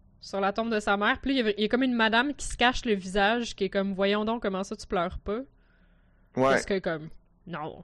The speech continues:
Speaker 1: je pleurais pas, je l'aimais pas. » <laughs>
Speaker 2: C'est ça, c'est qu'on a, on a
Speaker 1: Mais
Speaker 2: le
Speaker 1: je sais pas c'est qui cette madame-là, là.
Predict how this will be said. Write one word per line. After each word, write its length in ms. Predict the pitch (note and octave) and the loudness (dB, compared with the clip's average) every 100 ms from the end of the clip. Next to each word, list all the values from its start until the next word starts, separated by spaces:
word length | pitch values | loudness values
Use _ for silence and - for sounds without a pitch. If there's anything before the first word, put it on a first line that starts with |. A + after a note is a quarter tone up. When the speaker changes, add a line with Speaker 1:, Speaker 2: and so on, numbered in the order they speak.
| - | -20
Speaker 1:
je 80 | - | -8
pleurais 360 | G3 F#3 G#3+ G3+ | -4 -2 -2 0
pas, 260 | G#3 G3 - | 0 0 -2
je 100 | E3+ | -4
l'aimais 340 | F#3 F#3+ F#3 F#3 | 0 0 0 -4
pas. » 240 | E3 D3 - - - - - - _ | -6 -8 -6 -6 -6 -14 -20 -20 _
<laughs> 500 | - - - - - | -20 -20 -20 -20 -10
Speaker 2:
C'est 120 | C3+ | 0
ça, 240 | F3 E3 | 4 4
c'est 120 | D3 | 4
qu'on 220 | D#3 F3 F#3 | 4 6 6
a, 200 | F#3+ - - | 6 4 2
on 120 | E3 | 6
a 60 | F3 | 6
Speaker 1:
Mais 60 | |
Speaker 2:
le 40 | G#3+ | 6
Speaker 1:
je 100 | B3+ | 4
sais 100 | B3 | 2
pas 100 | D#4+ | 2
c'est 140 | C#4+ | 2
qui 140 | C4+ C4 | 0 0
cette 120 | A3 | 2
madame-là, 360 | G#3 G#3 G3+ | 2 0 0
là. 120 | G#3 | -4